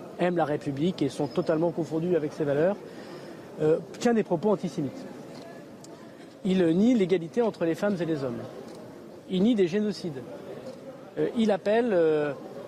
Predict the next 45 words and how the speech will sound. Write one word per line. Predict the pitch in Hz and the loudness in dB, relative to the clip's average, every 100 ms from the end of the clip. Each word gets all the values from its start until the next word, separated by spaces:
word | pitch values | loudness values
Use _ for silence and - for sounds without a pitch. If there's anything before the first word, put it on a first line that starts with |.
| - - | -14 -12
finalement | - 208 190 190 220 233 | 0 2 4 4 4 4
à, | 175 160 147 139 - - - | 4 4 0 -2 -12 -14 -4
à | 180 | 0
considérer | 180 233 226 196 190 233 | 2 2 2 4 4 4
que | |
les | 160 196 | 2 2
attentats | 208 190 214 | 2 0 0
qu'il | 202 175 | 2 2
y | |
a | |
eu | |
sur | 202 156 | 2 0
le | 143 | 0
sol | 202 | -2
français | 202 175 - 151 196 - - - - - - 180 | -2 -4 -2 -2 -2 -8 -14 -14 -14 -14 -6 0
étaient, | 175 - 226 226 | 0 2 2 4
euh, | 175 165 156 151 - | 6 6 4 2 0
des | 165 196 | -2 0
complots. | 240 175 151 - - - - - - - - - - - - - - | 0 0 -2 -2 -12 -16 -16 -16 -14 -14 -16 -16 -18 -20 -20 -20 -6
Ce | - | 0
monsieur | 208 202 285 | 2 4 2
n'a | 202 | 2
rien | 180 220 | 2 0
à | 165 | 0
faire | - 330 | -2 -2
sur | - 156 | -2 -4
le | |
sol | 139 190 | 0 0
de | 175 | 2
la | 143 | 0
République. | 143 - 120 - - - - - - - - - - - - | 0 -4 -8 -10 -14 -16 -16 -16 -18 -18 -18 -20 -20 -8 -2
Il | 180 | 2
a | 165 | 2
lui-même | 170 233 214 170 147 | 4 4 4 2 -2
choisi | - 175 190 | 0 0 0
de | 151 | 0
ne | 139 | 0
pas | 135 226 | 2 2
être | 170 143 | 2 -4
français, | - 147 - 254 - | -6 -4 -2 -2 -2
je | |
voudrais | 147 131 | -4 -2
le | 127 | -2
répéter | 120 127 131 | 0 -2 0
ici. | 123 120 196 | -2 -2 -4